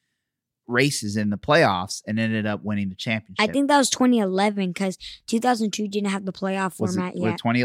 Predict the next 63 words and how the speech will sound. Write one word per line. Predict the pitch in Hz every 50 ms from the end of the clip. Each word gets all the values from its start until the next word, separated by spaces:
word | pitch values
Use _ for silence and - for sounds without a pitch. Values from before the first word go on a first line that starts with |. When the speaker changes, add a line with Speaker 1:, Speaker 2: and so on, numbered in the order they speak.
| 113 -
Speaker 1:
yeah, | 156 131 98 98 -
it | 117
was, | 123 131 135 127 123 -
it | - 127
wasn't | 127 147 151 151 160 156 151
his | 135 - -
first | - 117 113 - -
championship. | - 101 95 87 92 - - 98 - -
It | 87
was | 85 98 101 90
the | 95 92
second | - - 92 92 _ - -
one. | - 95 98 - _ _ _ _ _ _ _ - -
So, | 208 208 - - 190
Speaker 2:
Third. | 175 _ _ _
Speaker 1:
so | - - 135
that's | 131 143 165 - -
what | - 165 151
I | 139 131
think | 123 - 135 117 -
is | 113 - -
gonna | 104 98 95
happen. | 95 90 87 - -
I | 107 120 135
think | - - 143 131 - -
that, | 127 104 95
I | 127
don't | 127 123 117
know | 101
if | 92 -
Danny | - 104 98 95
Hamlin's | 101 95 90 87
gonna | - 95 85
win | 82 82 - -
five, | - 92 92 92 95 101 - -
but | - 101
I | 104 104
do | 92 90 110 107 101 92
think | _ - 90 90 - - _ _ _ _ _ _ _ _ _ _
he's | - 98 90 92
gonna | 98 95 92 90
get, | 85 92 92 90 87 - _ _ _ _ _ _ _
he's | - 120 120
gonna | 135 127 120
get | 113 110 101 -
some | - 98
wins. | 90 90 95 95 120 127 - - - - _ _ _ _ _
He's | - 131 127 135
not | 156 147 -
gonna | - 120 117
go | 107 110 104
this | 101 98 - -
year | 98 92 87
without | 90 - 90 87 -
a | 73
win. | 90 87 78 - 120 - _ _ _ _ -
And | - 208
if | 208 110
you | 139 160 156
win | 160 151 139
in | 123
the | 104 -
playoffs, | - - 175 170 131 101 95 90 90 - - -